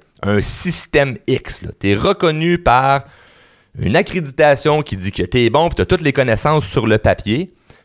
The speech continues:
mais t'as pas aidé personne concrètement, pour moi, ce n'est pas cohérent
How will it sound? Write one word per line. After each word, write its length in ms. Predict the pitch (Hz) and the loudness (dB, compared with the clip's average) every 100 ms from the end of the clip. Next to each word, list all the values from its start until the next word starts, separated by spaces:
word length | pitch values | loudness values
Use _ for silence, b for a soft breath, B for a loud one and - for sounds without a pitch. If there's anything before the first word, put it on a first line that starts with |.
| - | -2
mais 140 | 104 | 0
t'as 180 | - 107 | 2 0
pas 180 | - 185 | 2 0
aidé 320 | - 110 107 131 | 0 -2 0 -2
personne 500 | - 117 - 139 123 | -2 -4 -2 -2 0
concrètement, 800 | 151 156 139 117 - 95 131 170 _ _ _ _ _ _ _ _ _ | -2 -2 0 -2 0 0 0 -4 _ _ _ _ _ _ _ _ _
pour 160 | 143 147 | 0 2
moi, 380 | 120 123 156 - - | 2 2 0 -8 -16
ce 200 | - 131 | -2 2
n'est 160 | 117 | 2
pas 140 | 127 123 | 2 0
cohérent 640 | - 135 113 92 104 139 | 2 4 4 4 2 -2